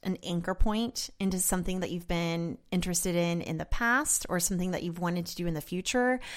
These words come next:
I feel like it brings a little bit more meaning toward what you're wanting to be doing, and also it brings a, um, like, almost a little bit more into your identity, you know? And so I think a lot of times when people feel scattered or unsure,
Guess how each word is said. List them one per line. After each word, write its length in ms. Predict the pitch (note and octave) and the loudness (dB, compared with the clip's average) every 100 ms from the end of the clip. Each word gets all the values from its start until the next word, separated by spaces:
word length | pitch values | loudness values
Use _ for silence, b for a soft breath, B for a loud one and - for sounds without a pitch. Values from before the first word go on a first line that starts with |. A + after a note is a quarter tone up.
| B B | B B
I 160 | - A#3 | 4 4
feel 300 | - B3+ D4 | 6 6 6
like 240 | F4 F4 | 6 6
it 420 | F#4 F4+ D#4 - - _ _ A3 - | 8 8 8 4 -6 _ _ -10 2
brings 400 | G3+ G3+ G#3 G3+ | 4 4 4 4
a 60 | |
little 320 | F#3+ G3 G#3 | 4 6 6
bit 160 | G#3 G3 | 4 4
more 180 | F#3+ F3+ | 4 2
meaning 640 | E3+ E3+ F3 G#3+ B3+ C4+ - - | 2 2 2 2 2 0 -4 2
toward 280 | A3 G3+ | 2 2
what 140 | F#3 F3+ | 2 0
you're 120 | F#3 | 2
wanting 200 | F3+ F3 | 0 0
to 100 | F3 | -2
be 100 | E3+ | -4
doing, 540 | F3 A3+ G3+ F3 F3 F3 B B B - | 2 4 6 4 4 0 B B B 0
and 340 | D#4+ G4 F#4 - | 4 6 4 6
also 300 | B3+ E4+ G4 | 8 8 6
it 200 | F#4 - | 6 6
brings 280 | A3+ A3+ A#3 | 6 6 6
a, 180 | G3+ - F#3+ | 4 4 0
um, 400 | F#3+ F#3 E3+ E3+ - | 2 2 0 -2 0
like, 180 | G#3 - | 2 4
almost 280 | C#4+ F4+ | 4 4
a 40 | D#4+ | 0
little 180 | A#3+ A3+ | 2 2
bit 140 | F#3+ | 2
more 140 | G3+ | 2
into 180 | G3 - | 0 -2
your 160 | F#3 - | -2 -2
identity, 680 | E3+ F3 E3+ F#3 - - - | -2 -2 -2 -2 -6 -10 -4
you 160 | - A3 | 4 8
know? 160 | A3+ | 8
And 160 | A#3 A3+ | 8 6
so 180 | - B3 | 8 8
I 120 | A#3+ | 6
think 160 | E4 G4+ | 4 6
a 40 | |
lot 160 | F4 A#3 | 8 6
of 40 | |
times 220 | A3 A3+ | 4 0
when 120 | A3 G3 | -2 -2
people 260 | - G3+ | -4 -4
feel 220 | G3 F#3+ F3+ | 0 0 2
scattered 680 | - - F3 F3+ F#3+ F#3+ | 2 2 4 6 6 4
or 160 | F3+ E3 - | 2 0 0
unsure, 720 | F3+ E3+ - A#3+ G3 F#3 | 0 0 4 6 8 8